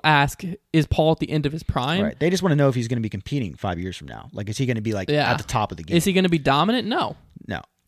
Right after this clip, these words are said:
Speaker 2: And
Speaker 1: Is
Speaker 2: that
Speaker 1: he
Speaker 2: has
Speaker 1: gonna be competing at the top? Yeah.
Speaker 2: Yeah. It, it, it has more to do nowadays,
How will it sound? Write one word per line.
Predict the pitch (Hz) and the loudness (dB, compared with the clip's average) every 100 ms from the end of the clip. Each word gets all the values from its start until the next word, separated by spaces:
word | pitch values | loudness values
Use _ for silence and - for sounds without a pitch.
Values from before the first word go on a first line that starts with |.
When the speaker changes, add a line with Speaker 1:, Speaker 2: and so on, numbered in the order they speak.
| 143 | 6
Speaker 2:
And | |
Speaker 1:
Is | 147 | 8
Speaker 2:
that | 170 | 8
Speaker 1:
he | |
Speaker 2:
has | 156 | 6
Speaker 1:
gonna | 190 180 | 4 4
be | 175 180 | 4 2
competing | 165 156 170 185 180 | 2 0 0 2 0
at | - | -2
the | |
top? | - 226 220 | -2 0 0
Yeah. | 247 320 123 | -4 -6 -2
Speaker 2:
Yeah. | 117 78 - _ _ | -4 -4 -12 _ _
It, | 135 135 | 0 2
it, | 131 139 127 _ _ | 2 2 0 _ _
it | 139 | 0
has | 143 143 | 4 4
more | 127 135 156 | 4 4 8
to | 190 | 8
do | 143 147 151 139 | 8 6 6 4
nowadays, | 127 147 170 165 170 185 | 4 4 4 4 2 0